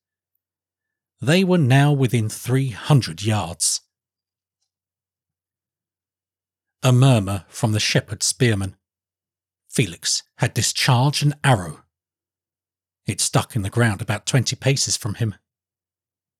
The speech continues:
He shot again. It flew wild and quivering and dropped harmlessly. Another murmur. They expressed to each other their contempt for the bow.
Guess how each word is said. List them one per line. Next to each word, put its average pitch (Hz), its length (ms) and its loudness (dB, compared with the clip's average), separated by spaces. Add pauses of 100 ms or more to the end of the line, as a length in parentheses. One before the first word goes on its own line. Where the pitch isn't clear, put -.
(240)
He 107 140 -4
shot - 260 -2
again. 104 360 -2 (420)
It - 140 -6
flew 143 220 4
wild 107 540 2
and 90 160 -6
quivering 123 540 2 (300)
and 101 140 -2
dropped - 500 -4 (140)
harmlessly. 85 840 -4 (1600)
Another 107 380 2
murmur. 101 440 -2 (720)
They 135 140 2
expressed 185 480 0
to 123 80 -2
each 101 200 -4
other 104 160 -4
their 117 220 -2
contempt - 680 -2
for - 100 -8
the 101 80 -6
bow. 147 360 -2